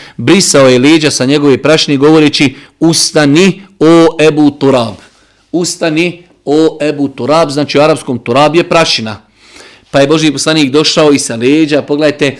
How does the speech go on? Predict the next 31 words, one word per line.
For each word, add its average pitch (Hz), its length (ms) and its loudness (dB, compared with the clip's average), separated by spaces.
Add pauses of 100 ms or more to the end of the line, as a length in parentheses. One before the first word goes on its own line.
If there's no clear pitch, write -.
(140)
ophođenja 143 720 0 (240)
punca 165 480 0
prema 156 280 -2
svome 151 380 -2
zetu. 135 400 -2
Došao 151 420 0
je, 156 300 0 (120)
on 147 140 -2
se 143 160 -2
naljutio 156 520 2
na 147 100 0
njegovu 147 360 2
čerku, 175 640 2 (200)
na 143 120 -2
leđima 180 520 2
kako 165 280 -2
je 151 80 4
ležao, 180 640 2 (180)
bila 170 440 0
su, 165 280 -6
bila 170 300 -2
mu 165 100 -2
je 147 160 2
prašina 156 480 -2
na 143 120 -2
leđima, 165 580 -2 (260)
pa 127 80 -6
je 127 60 -2
Božji 165 280 0
poslanik, 147 480 -2
znači, 143 520 -4